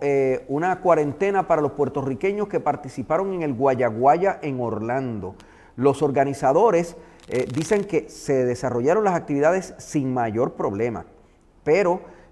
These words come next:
eh, la verdad es que hubo mucha aglomeración y el Departamento de Salud dice que van a tener que, eh, tener cuarentena los que regresen de Orlando después de haber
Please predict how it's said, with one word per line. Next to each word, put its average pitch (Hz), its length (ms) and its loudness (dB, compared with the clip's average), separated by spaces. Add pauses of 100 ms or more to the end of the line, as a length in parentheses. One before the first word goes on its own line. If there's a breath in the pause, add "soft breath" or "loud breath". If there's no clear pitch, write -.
eh, 120 400 -2
la 123 80 2
verdad 120 200 0
es 170 80 -2
que - 80 -4
hubo 139 180 0
mucha 180 420 4
aglomeración 156 840 0
y 151 120 0
el 147 80 2
Departamento 135 640 -2
de 147 100 0
Salud 143 300 -2
dice 139 380 -6 (220 loud breath)
que 110 120 -8
van 127 180 -2
a 160 80 -4
tener 156 260 -4
que, - 380 -2
eh, 110 340 -2
tener 131 220 -2
cuarentena 151 560 0
los 120 160 -2
que 120 180 -8
regresen 160 560 -4
de 170 60 0
Orlando 139 360 0
después 113 240 -4
de 123 100 0
haber 117 380 -6